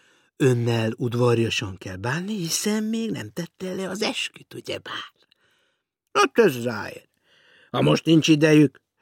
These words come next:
igazán nem égett a körbömre, ugye? Én viszont alig várom. „Parancsoljon”,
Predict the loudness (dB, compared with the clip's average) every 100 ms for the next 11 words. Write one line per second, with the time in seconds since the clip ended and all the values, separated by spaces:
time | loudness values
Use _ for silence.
0 | _ _ -4 2 2 4 4 4 6 6
1 | 4 2 0 2 4 4 4 4 4 4
2 | 2 0 -6 -2 0 0 -2 _ _ -8
3 | -8 -12 -20 -20 _ _ _ _ -6 -2
4 | -2 -4 -10 -10 -10 -12 -14 _ _ _
5 | _ -10 -8 -8 -12 -14 -14 -14 -16 -18
6 | -20 _ _ _ -20 -20 -10 -10 -10 _
7 | 4 4 2 0 -2 -2 -8